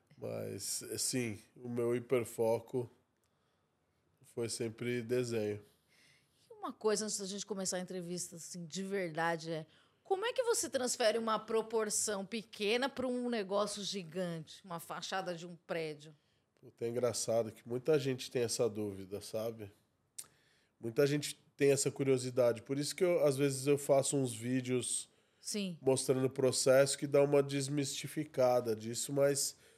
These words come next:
Speaker 1: são várias técnicas, né? Então, tanto a habilidade manual de, de reproduzir realmente, como, é, projetar com, ho-, hoje em dia tem projetores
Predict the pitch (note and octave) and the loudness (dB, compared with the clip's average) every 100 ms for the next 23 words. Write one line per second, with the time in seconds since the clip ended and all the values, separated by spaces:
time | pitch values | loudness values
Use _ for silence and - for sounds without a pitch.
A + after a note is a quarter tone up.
0 | _ - F3 D#3+ F#3 A3 G#3+ G3 D#3 C#3+ | _ -2 2 6 6 6 4 6 6 4
1 | C3 G#2+ A#2+ A2 B2 D3+ E3+ _ _ _ | -2 0 -2 2 0 0 -4 _ _ _
2 | _ _ _ _ - A#2+ A#2+ A2 G#2 - | _ _ _ _ -2 0 0 -2 -4 2
3 | D3+ D#3+ F#3+ F3+ D3+ C3 B2 A#2+ B2+ B2 | 2 4 4 4 2 2 2 2 0 2
4 | B2 A#2+ A#2+ A#2+ A#2+ A#2 A#2 A2+ A2+ A2 | 2 2 2 0 2 4 2 0 -6 -10
5 | A2+ A#2 A2+ A2 G#2+ A2+ A2 A#2+ A2 G#2+ | -14 -16 -10 -6 -4 -4 -4 -8 -6 -8
6 | A#2 B2+ D3 C3 A2 A2 D3 F#3+ - - | -6 -4 0 0 0 -4 -6 -8 -16 -20
7 | _ _ _ _ _ _ _ _ _ - | _ _ _ _ _ _ _ _ _ 0
8 | C#3 C#3+ D#3+ F#3 G3+ G#3 - C#3 C#3 C3+ | 6 6 6 6 6 6 6 6 8 8
9 | C3+ C3 B2+ B2 C#3 C#3 C#3 C#3+ C#3 C3 | 6 6 4 4 6 6 8 6 6 6
10 | C3 D#3+ - B2 G2 A2+ G#2+ A2+ A2+ A2+ | 6 4 0 -4 -2 -4 -2 -2 -4 -6
11 | A#2 A#2 A#2+ A2+ A#2 A#2 A2 A#2 A2 A2+ | -6 -4 -6 -6 -6 -6 -6 -6 -6 -8
12 | - | -16